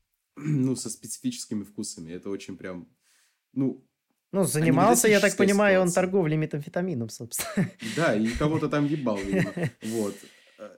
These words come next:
Speaker 1: это очень а-, анекдотичная ситуация, на самом деле. Прям т-, такое захочешь, не придумаешь. <clears throat> Вот. <clears throat> Хотя хуй знает. Но это пиздец смешно. Э, вот. Кстати, да, насчет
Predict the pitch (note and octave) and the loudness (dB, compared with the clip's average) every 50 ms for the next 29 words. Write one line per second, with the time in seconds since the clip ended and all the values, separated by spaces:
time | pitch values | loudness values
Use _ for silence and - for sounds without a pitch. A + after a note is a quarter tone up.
0 | _ - A#2 B2+ B2 D#3 D#3+ D#3 D#3 D3+ C#3+ C3+ C3 B2+ - C3 C3+ C#3 C3 C3+ | _ -10 -6 -2 0 0 0 0 0 -2 -2 -2 -2 -2 -2 -2 0 -2 -2 -4
1 | C3 C3+ - - A2 - - G#2+ F#2+ F2+ - - E2+ - A2 A#2 - - - - | -8 -12 -12 -12 -12 -12 -10 -10 -10 -10 -12 -14 -10 -8 -6 -6 -6 -8 -10 -12
2 | F#2 F2+ F2 - - G#2 G2 F#2 F2 F2+ F#2 F2 F2 - - A2 G#2+ G#2 G2 G2+ | -12 -12 -14 -14 -12 -12 -12 -10 -10 -10 -10 -12 -12 -10 -6 -6 -4 -4 -6 -10
3 | - _ G#2 G2 - - A2+ - D#3 E3 D#3 B2+ A#2+ B2+ B2 - A#2 F#2 - - | -14 _ -14 -10 -8 -8 -6 -4 -2 0 0 0 0 -2 -4 -4 -6 -6 -6 -10
4 | - - F2+ - - G2 - F#2+ F2+ E2 D#2+ D#2 E2 - - _ _ _ _ _ | -12 -12 -12 -10 -10 -12 -12 -12 -14 -16 -16 -16 -18 -20 -20 _ _ _ _ _
5 | _ _ _ _ _ _ _ _ _ _ _ _ _ _ _ - D3+ D3+ - F3 | _ _ _ _ _ _ _ _ _ _ _ _ _ _ _ -20 -14 -6 -2 0
6 | F#3 F3 D3+ B2+ A2 G#2 A2+ G#2+ G2 - - _ _ - E3 D#3 E3 C#3 A#2+ - | 2 2 2 0 0 -2 -4 -6 -6 -10 -14 _ _ -4 -2 0 0 0 0 -2
7 | - - - - - - - - - C#3+ - - E3+ - - - A#2 - - - | -6 -10 -10 -10 -10 -10 -10 -10 -10 -10 -6 -6 -6 -4 -4 -6 -6 -6 -8 -12
8 | - - - - _ _ _ _ _ _ - A2 A2+ B2 B2+ G#2+ - - _ _ | -18 -18 -20 -20 _ _ _ _ _ _ -6 -2 -2 0 -2 -2 -6 -18 _ _
9 | _ _ _ - G#2 F#2 F#2 F#2 E2+ - - F#2 F2 - - F#2 F2 - _ _ | _ _ _ -18 -16 -14 -12 -14 -14 -14 -16 -16 -16 -16 -16 -18 -20 -20 _ _
10 | - - _ _ _ _ _ _ _ _ _ - G2+ F#2+ F#2 F2+ F#2+ F#2 F2+ F2+ | -20 -20 _ _ _ _ _ _ _ _ _ -18 -18 -16 -16 -14 -14 -14 -14 -14
11 | _ _ _ _ F2 E2+ _ _ _ _ _ - - - - - _ _ _ _ | _ _ _ _ -20 -20 _ _ _ _ _ -20 -20 -20 -20 -20 _ _ _ _
12 | _ _ _ _ - A#2 C3 A#2+ - - E3 D3+ D#3+ D#3+ C3+ C3 A2 G2 G2 - | _ _ _ _ -12 -10 -8 -6 -2 0 2 2 2 2 0 0 0 0 -4 -4
13 | - D#3 D#3 - - | -4 -4 -4 -4 -6